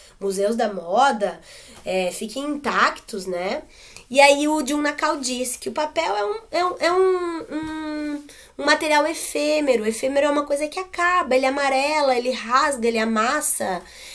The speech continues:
enfim. E, e aí ele pega e faz essa ação no final dessa, dessa,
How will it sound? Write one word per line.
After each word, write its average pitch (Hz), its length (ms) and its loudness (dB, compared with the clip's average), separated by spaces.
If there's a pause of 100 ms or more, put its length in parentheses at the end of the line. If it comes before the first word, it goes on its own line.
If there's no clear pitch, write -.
(180)
enfim. 294 680 -4 (320)
E, 247 640 -4
e 285 60 4
aí 285 200 4
ele 294 200 -4
pega 269 500 0
e 269 280 -10 (800)
faz 247 440 0
essa 262 440 0
ação 247 1000 4 (500)
no 247 180 2
final 240 520 4
dessa, 220 640 2
dessa, 214 580 2